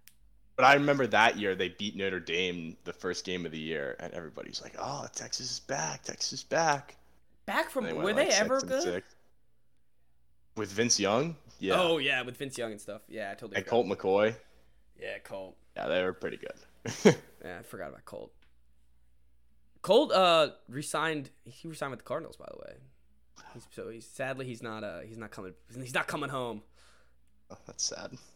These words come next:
Speaker 2: It is sad. So, the rest of the, the games today,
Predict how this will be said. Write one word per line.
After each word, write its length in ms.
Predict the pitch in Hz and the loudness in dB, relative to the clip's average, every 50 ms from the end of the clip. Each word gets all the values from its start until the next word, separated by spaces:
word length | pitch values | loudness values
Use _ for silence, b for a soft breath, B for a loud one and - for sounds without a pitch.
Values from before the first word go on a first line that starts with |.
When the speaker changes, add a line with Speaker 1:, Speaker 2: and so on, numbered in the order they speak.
| _ - | _ -20
Speaker 2:
It 100 | - - | -20 -20
is 100 | - - | -20 -20
sad. 360 | - - - 50 - - - - - - - - - - - - - - - - - - - | -18 -18 -16 -16 -18 -18 -20 -20 -20 -20 -20 -20 -20 -20 -20 -20 -20 -20 -20 -20 -20 -4 2
So, 440 | - 170 165 160 147 139 110 - - - | 4 6 6 6 4 4 0 -2 -6 -6
the 100 | 131 147 | -2 2
rest 260 | 135 165 202 214 - | 4 6 4 4 2
of 60 | 208 | 0
the, 320 | 170 170 160 156 151 147 143 | 2 4 6 6 6 6 4
the 80 | 147 151 | 2 0
games 380 | 143 165 165 165 165 165 - | 0 2 2 2 0 -2 -6
today, 540 | - - - 143 139 135 127 113 110 120 127 | -8 -6 -2 0 2 2 2 2 0 -2 -6